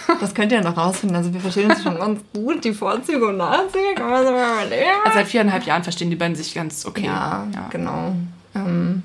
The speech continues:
Speaker 2: hin-, hin-, mal mehr, mal be-, also mal weniger.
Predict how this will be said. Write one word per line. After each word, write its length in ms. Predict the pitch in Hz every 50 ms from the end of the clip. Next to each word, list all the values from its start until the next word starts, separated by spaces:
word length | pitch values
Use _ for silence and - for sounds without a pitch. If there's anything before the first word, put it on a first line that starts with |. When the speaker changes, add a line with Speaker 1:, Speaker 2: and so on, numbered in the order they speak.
| - - _ _ - -
Speaker 2:
hin-, 340 | - 196 190 196 190 190 190
hin-, 220 | 185 190 202 208 196
mal 220 | 185 170 180 196 185
mehr, 380 | 175 175 165 170 180 190 196
mal 180 | 180 175 175 175
be-, 200 | 175 - - - -
also 160 | 165 175 180 175
mal 200 | 175 175 175 190
weniger. 420 | 202 - 175 202 208 208 170 -